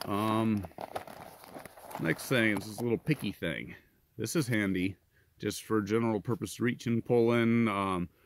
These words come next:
locks. Uh, this is a great lock tool. Um, locks on cars, doors, windows, all kinds of things like that. Somebody locks keys out of the car. This thing is awesome. Flashlight.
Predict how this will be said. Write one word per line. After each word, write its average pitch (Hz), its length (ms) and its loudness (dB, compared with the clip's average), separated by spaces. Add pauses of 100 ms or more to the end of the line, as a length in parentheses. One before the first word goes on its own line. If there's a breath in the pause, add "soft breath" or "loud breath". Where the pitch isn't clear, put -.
(680 soft breath)
locks. - 640 0
Uh, 95 300 4
this 95 180 0
is 101 120 0
a 98 140 4
great 104 340 2 (280)
lock 110 380 2
tool. 107 500 4 (180)
Um, 95 440 0 (240)
locks 98 280 -4
on 98 420 -2
cars, 107 540 4
doors, 107 400 4
windows, 101 560 2
all 101 140 2
kinds 98 220 0
of 98 60 -4
things 104 200 -2
like 95 180 -2
that. 98 380 0
Somebody 92 300 -2
locks 92 280 -4
keys 104 180 0
out 98 140 0
of - 80 -10
the - 100 -18
car. 95 360 0 (220)
This - 160 -10
thing 92 220 -2
is 82 120 -4
awesome. - 480 -8 (2250 loud breath)
Flashlight. 110 800 0